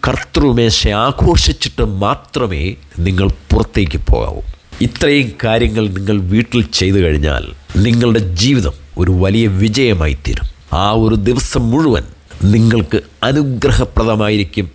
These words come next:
എന്ന് ഞാൻ നിങ്ങൾക്ക് വാഗ്ദാനം ചെയ്യുകയാണ്.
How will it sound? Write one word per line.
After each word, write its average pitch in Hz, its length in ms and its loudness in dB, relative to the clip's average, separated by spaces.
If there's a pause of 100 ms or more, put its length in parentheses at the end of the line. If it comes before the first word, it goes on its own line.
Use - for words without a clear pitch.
(160)
എന്ന് 95 220 -2 (100)
ഞാൻ 95 120 0 (100)
നിങ്ങൾക്ക് 90 460 0 (420)
വാഗ്ദാനം 85 600 0
ചെയ്യുകയാണ്. 60 600 -2